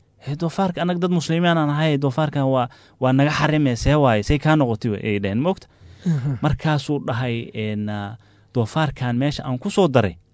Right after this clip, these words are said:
Speaker 2: Aha.
Speaker 1: sabab ayaan ugu soo daray. Ee, tusaale ahaan, een, ah, doofaarkan haddaan cuntiin, maxaad ka cabsanaysiin?" buu dhahay. Waxay dhaheen,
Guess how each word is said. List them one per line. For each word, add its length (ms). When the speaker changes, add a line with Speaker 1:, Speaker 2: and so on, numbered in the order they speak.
Speaker 2:
Aha. 300
Speaker 1:
sabab 400
ayaan 220
ugu 100
soo 160
daray. 220
Ee, 220
tusaale 360
ahaan, 360
een, 320
ah, 220
doofaarkan 500
haddaan 420
cuntiin, 460
maxaad 240
ka 100
cabsanaysiin?" 540
buu 120
dhahay. 140
Waxay 220
dhaheen, 260